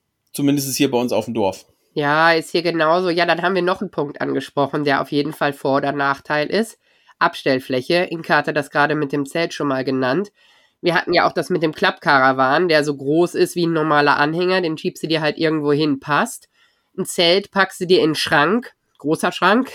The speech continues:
Speaker 2: <laughs> wenn wir von Inkes Zelt reden, aber immer noch nicht auf der Straße. Ja, ein Wohnwagen ist so ein Ding,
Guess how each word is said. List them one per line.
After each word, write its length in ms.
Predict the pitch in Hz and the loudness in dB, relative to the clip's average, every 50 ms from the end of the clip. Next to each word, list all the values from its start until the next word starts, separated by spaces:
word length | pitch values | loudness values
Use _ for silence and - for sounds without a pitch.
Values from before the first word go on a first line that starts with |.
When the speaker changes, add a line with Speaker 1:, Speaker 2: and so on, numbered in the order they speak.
| - - | -16 -16
Speaker 2:
<laughs> 180 | 135 147 143 - | -14 -8 -2 2
wenn 160 | 208 202 170 | 2 4 6
wir 220 | 202 208 202 190 - | 6 6 4 4 2
von 160 | - 165 180 | 0 0 2
Inkes 400 | - 208 214 202 208 208 - - | 2 2 2 2 -2 -6 -6 -6
Zelt 360 | - 185 208 - - - - | -2 0 0 0 -2 0 4
reden, 300 | 185 202 247 262 220 208 | 6 6 6 6 4 2
aber 320 | - 147 147 160 180 - | 0 -2 0 2 2 2
immer 240 | 156 156 214 226 214 | 2 2 2 2 2
noch 280 | 196 101 101 98 - - _ - - _ _ | 2 2 0 -2 -2 -6 _ -14 -20 _ _
nicht 320 | - 185 208 226 - - - | -2 2 2 2 2 0 -4
auf 160 | 165 160 - | -4 -2 -2
der 140 | - 175 165 | -2 -2 -2
Straße. 640 | - - - 143 147 151 160 156 - 214 247 269 - _ _ _ _ _ _ _ _ _ _ _ | -4 -6 -4 -2 -2 -2 -2 -2 -2 -2 -2 -4 -6 _ _ _ _ _ _ _ _ _ _ _
Ja, 80 | - 175 | -2 2
ein 240 | 180 180 180 170 156 | 2 2 2 2 2
Wohnwagen 640 | 151 160 165 170 165 180 170 170 175 180 196 180 | 2 2 2 2 2 2 4 4 4 4 2 0
ist 160 | - 196 - | -4 -4 -4
so 80 | - 185 | -2 -2
ein 120 | 190 175 | 0 2
Ding, 460 | 165 196 208 220 240 254 254 254 233 | 4 6 6 6 4 2 0 -2 -4